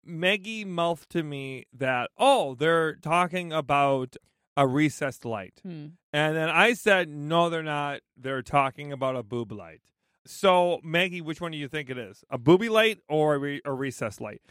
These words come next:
Speaker 1: And th-, it's kinda funny because they're
Speaker 2: Hmm.
Speaker 1: generally the
Speaker 2: Mm-hmm.
Speaker 1: complete opposite.
Speaker 2: Yeah, but they both don't have visible screws, so maybe do both.
Speaker 1: Yeah, but the
Speaker 2: Just
Speaker 1: way,
Speaker 2: in
Speaker 1: the
Speaker 2: case.
Speaker 1: way that she described it would make me think that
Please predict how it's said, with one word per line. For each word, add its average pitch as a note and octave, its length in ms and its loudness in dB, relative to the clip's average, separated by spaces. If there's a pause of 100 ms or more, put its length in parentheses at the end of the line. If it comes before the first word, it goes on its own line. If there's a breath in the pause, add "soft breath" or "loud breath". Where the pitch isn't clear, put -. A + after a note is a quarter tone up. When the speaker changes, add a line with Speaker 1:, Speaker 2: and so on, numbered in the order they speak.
(180 loud breath)
Speaker 1:
And F3+ 200 6
th-, G3+ 160 4
it's E3+ 160 2
kinda G#3+ 240 4
funny C4+ 340 4
because G3+ 340 0
they're F3+ 160 0
Speaker 2:
Hmm. E3+ 180 -8
Speaker 1:
generally F#3 720 -2
the D#3 100 2
Speaker 2:
Mm-hmm. D3+ 80 0
Speaker 1:
complete D#3+ 320 0
opposite. B2+ 460 -6 (560)
Speaker 2:
Yeah, F3+ 480 4
but G3+ 120 4
they G#3 100 2
both A3+ 280 4
don't G3 200 2
have F3 180 -8
visible E3 320 -8
screws, - 320 -6
so D3+ 100 -4
maybe F3 240 -2
do A3+ 100 -2
both. A#3 320 2
Speaker 1:
Yeah, F#3 400 4
but F#3+ 300 2
the F3 80 0
Speaker 2:
Just E3 80 -2
Speaker 1:
way, G3 220 4
Speaker 2:
in A3 60 -8
Speaker 1:
the - 100 -6
Speaker 2:
case. E3+ 40 2
Speaker 1:
way F3+ 200 2
that E3+ 180 -2
she E3 140 -10
described F3+ 680 0
it D3+ 160 -2
would D#3 240 -4
make D#3 340 -6
me D#3 180 -8
think D3 540 -6
that C3+ 380 0